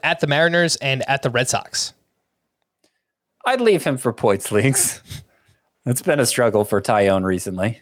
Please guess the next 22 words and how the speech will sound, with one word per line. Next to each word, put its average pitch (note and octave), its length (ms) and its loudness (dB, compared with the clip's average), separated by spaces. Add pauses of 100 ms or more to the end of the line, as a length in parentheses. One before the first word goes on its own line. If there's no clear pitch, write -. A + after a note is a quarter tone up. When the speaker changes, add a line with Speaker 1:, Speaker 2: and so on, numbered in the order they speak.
Speaker 1:
Sure - 280 -2
has. D3+ 300 0 (320)
How G#3+ 100 0
about B3+ 160 0
the B3 120 2
two-start G#3 400 2
pitchers F#3+ 300 2
to E3+ 180 0
add D#3+ 300 0
and D#3 200 0
stream A3 280 0
for D3 140 0
next A#2 200 -2
week? A#2 160 -4
Who D3+ 80 2
do D3 60 2
you C3+ 60 2
have B2+ 120 2
there? A2 280 -2 (1200)
Speaker 2:
Like F3 220 0
Braxton F#3 420 2
Garrett, F3 380 2